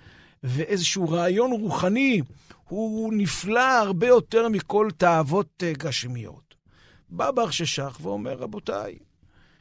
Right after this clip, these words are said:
יש, אה, חיסרון גדול מאוד לתאוות הרוחניות,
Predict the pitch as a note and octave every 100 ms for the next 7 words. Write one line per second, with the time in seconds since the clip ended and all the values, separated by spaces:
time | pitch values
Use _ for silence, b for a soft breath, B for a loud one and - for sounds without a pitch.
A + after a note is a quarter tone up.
0 | _ _ E3+ G#3 A#3 - - A#3 - G3+
1 | - G3+ A#3+ B3 G#3 A#3+ A#3 A#3+ A#3 -
2 | D#3+ - F#3 D3 D3 C#3 C3+ - C3+ C3+
3 | B2+